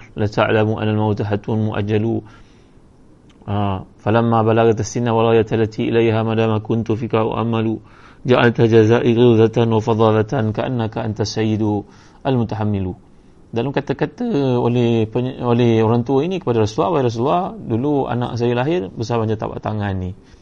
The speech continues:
Saya bagi dia makan, saya jaga dia, saya besarkan dia, saya tak berkira untuk urusan dia, segala keperluannya dipenuhi. Kalau waktu malam dia demam,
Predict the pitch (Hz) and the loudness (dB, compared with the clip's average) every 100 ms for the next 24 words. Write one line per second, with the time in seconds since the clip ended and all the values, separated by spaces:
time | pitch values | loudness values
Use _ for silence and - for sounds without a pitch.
0 | - - - 98 98 101 117 127 - 131 | -20 -14 -6 -4 -2 -2 -2 -4 -4 -2
1 | 127 120 120 98 95 113 127 123 127 123 | -2 -6 -8 -6 -4 -2 -2 -2 -2 -2
2 | 131 135 101 95 131 127 127 123 123 117 | -6 -8 -8 -6 -6 -6 -6 -4 -4 -6
3 | 117 95 101 98 98 135 135 127 135 127 | -8 -8 -6 -8 -6 -4 -4 -6 -6 -6
4 | 127 131 127 135 - 120 123 123 117 127 | -6 -6 -6 -8 -6 -2 -2 -4 -6 -4
5 | 131 127 123 127 127 131 127 - - - | -2 -2 -6 -6 -6 -6 -8 -18 -20 -10
6 | 110 117 117 113 - 117 127 120 113 110 | -2 2 2 0 -2 -2 2 0 0 0
7 | 117 135 | 0 0